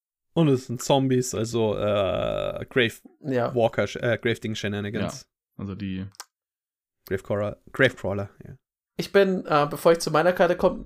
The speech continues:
Speaker 2: das ist, das ist, was mich am meisten stört bei diesem Deck. Also gut, es hätte, das ist Grixis, das heißt, man, die sind alle, ähm,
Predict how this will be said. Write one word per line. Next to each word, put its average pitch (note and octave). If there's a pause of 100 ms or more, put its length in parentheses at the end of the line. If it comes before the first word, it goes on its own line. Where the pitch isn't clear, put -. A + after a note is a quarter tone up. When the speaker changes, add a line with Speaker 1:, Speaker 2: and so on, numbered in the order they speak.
Speaker 2:
das F3
ist, -
das G#3
ist, A#3
was G3+
mich F#3+
am D#3
meisten G#3+
stört C3+
bei E3
diesem D#3
Deck. A#2 (160)
Also D#3 (160)
gut, F3
es -
hätte, C#3 (200)
das D3
ist D3+
Grixis, B2+
das -
heißt, B2+
man, A#2+ (500)
die D#3
sind C3
alle, B2
ähm, A2+